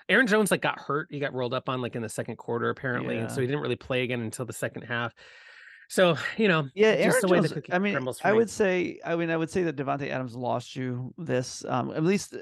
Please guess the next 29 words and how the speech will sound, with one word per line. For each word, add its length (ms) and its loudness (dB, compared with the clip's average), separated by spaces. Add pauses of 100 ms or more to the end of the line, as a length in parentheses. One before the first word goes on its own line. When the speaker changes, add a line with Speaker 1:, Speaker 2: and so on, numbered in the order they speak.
Speaker 2:
Aaron 280 2
Jones, 200 0
you 80 -4
kinda 300 0
knew, 600 0
like, 220 -8
you 80 -6
kinda, 640 -4
like, 220 -10
you're 120 -4
like, 200 -2
"Eh, 220 2
it 40 2
could 140 -2
go 160 6
either 180 4
way." 400 4 (520)
Uh, 80 -6 (100)
you 160 0
would 100 0
probably 260 6
hope 180 4
for 120 -4
more 400 0 (280)
for, 200 -14
with 220 -10
Davante 420 -4
Adams, 380 -4
but 320 0